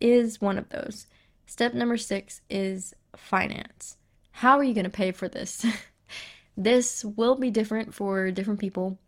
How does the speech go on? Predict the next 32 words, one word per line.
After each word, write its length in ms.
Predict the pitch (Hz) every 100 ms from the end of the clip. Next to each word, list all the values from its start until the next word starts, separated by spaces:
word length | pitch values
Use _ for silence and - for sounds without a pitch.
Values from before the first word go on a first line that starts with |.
| -
If 200 | 202 196
you 380 | 202 208 202 196 -
have 380 | 202 185 175 -
just 480 | - 160 185 - -
graduated 680 | 180 180 190 190 190 190
university, 680 | 196 185 180 180 - 214 226 - - _
you're 180 | 208 190
not 240 | 185 196 214
gonna 180 | 277
be 160 | 254 226
able 260 | 214 220 220
to 400 | - 208 202 196
afford 760 | 185 185 226 240 202 190 185 - _
to 440 | - 208 196 190 - _ _ _ _ -
just 340 | 214 208 - _ _
move 200 | 220 269
across 280 | 294 269 269
the 120 | -
world 580 | 240 262 254 220 202 190 - -
unless 760 | 208 208 202 233 214 226 - - - - -
you 520 | 202 208 208 208 196 -
have 220 | 202 196
a 60 | 190
plan 400 | - 185 190 190
to 140 | 196
continue 440 | 190 185 247 262
your 160 | 254 233
education 720 | 208 208 - 196 196 196 190 -
and 340 | 190 185 185 185
you're 320 | 185 185 185 - - -
using 440 | 202 190 180 180
loans 480 | 196 220 220 220